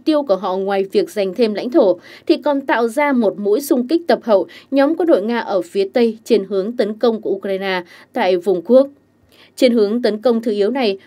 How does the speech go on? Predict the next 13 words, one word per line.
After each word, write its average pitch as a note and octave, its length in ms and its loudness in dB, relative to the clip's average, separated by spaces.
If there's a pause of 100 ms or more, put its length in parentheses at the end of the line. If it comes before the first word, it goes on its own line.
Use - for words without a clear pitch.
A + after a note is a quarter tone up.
quân D#4+ 200 2
đội A3 260 6
Ukraine G#3 600 -2 (240)
đã A#3 220 -4
huy E4+ 220 4
động C4 300 2
thêm A#3 240 0
pháo G#3 200 -4
binh A#3+ 220 0
yểm E3+ 240 -2
trợ - 280 -2
từ F#3+ 120 2
Sumy, G#3 480 -2